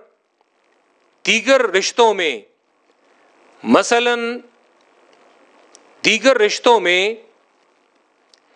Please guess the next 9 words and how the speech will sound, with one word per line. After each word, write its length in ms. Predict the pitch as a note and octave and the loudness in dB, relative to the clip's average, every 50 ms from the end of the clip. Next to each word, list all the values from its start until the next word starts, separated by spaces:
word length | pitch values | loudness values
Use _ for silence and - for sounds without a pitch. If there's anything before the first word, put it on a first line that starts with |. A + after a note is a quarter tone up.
| _ _ _ _ _ _ _ _ _ _ _ _ _ _ _ _ _ _ _ _ _ _ _ _ _ - | _ _ _ _ _ _ _ _ _ _ _ _ _ _ _ _ _ _ _ _ _ _ _ _ _ 0
یہ 160 | - - - - | 2 2 2 4
اگر 280 | - G3 F#3+ A#3+ C4+ C4+ | 2 2 2 2 0 0
کوئی 540 | - - B3 B3 B3 B3 B3 A#3 A3 G#3+ - _ _ _ _ _ _ _ - | 0 0 0 2 2 0 -2 -4 -6 -10 -16 _ _ _ _ _ _ _ -2
ایسے 340 | D3+ F3+ A3 A3 B3 C4 B3 | 0 0 0 0 0 0 0
الفاظ 580 | A3 F#3 F#3+ F#3+ - - G3 G3+ A3 A#3 - A3+ | 0 0 -2 -2 0 2 4 4 4 2 0 2
وہ 120 | G#3 A3+ A3+ | 2 2 4
نہ 200 | A3 A#3+ C4 B3+ | 2 2 0 -2
بھی 140 | A3 G#3+ G3 | -4 -8 -8
کہے 440 | - F#3+ F3+ F3 F3+ E3 C#3 A#2+ | -8 -6 -6 -4 -6 -6 -8 -8